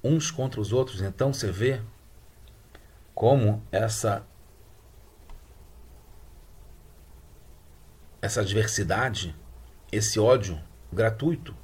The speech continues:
que tá ligado com o que é cego, que é por causa do medo que eles tinham da gente. E aí, isso depois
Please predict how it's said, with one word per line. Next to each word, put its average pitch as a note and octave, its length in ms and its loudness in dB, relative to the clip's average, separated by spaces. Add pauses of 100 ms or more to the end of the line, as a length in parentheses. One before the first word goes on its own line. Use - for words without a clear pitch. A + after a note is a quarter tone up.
(520)
que - 80 -20
tá F#2+ 100 -2
ligado A2 380 4
com A2+ 100 -6
o A2 60 -4
que A2 100 -4
é G#2+ 60 -4
cego, - 400 -2 (1040)
que - 80 -6
é - 20 -6
por - 80 -12
causa G2+ 220 0
do A2+ 80 4
medo D#3+ 280 6
que - 80 -2
eles F#2+ 160 -2
tinham F#2 240 -4
da F2 120 -6
gente. F2 420 -10 (880)
E G2+ 80 2
aí, C3 400 6 (160)
isso A2+ 240 -2
depois A2 720 2